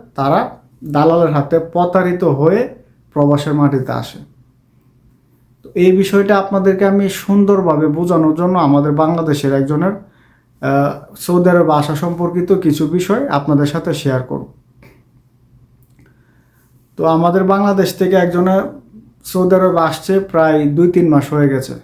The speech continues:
তো ওই ছেলেটা হচ্ছে বাংলাদেশের রাজমিস্ত্রির কাজ করত।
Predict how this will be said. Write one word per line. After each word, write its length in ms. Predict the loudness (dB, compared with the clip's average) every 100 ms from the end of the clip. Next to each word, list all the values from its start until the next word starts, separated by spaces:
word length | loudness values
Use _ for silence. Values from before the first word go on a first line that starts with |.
| _ _ _ _ _ _ _ _ -6
তো 80 | 0 2 0 0 0
ওই 80 | 0 2
ছেলেটা 320 | 0 2 0 -2
হচ্ছে 280 | -2 2 4 2 0 -8 -18 _ _ _ _
বাংলাদেশের 640 | -6 -2 2 2 2 2 2
রাজমিস্ত্রির 600 | 0 0 -2 -2 0 0 0
কাজ 120 | -2 -6
করত। 220 | -10 -12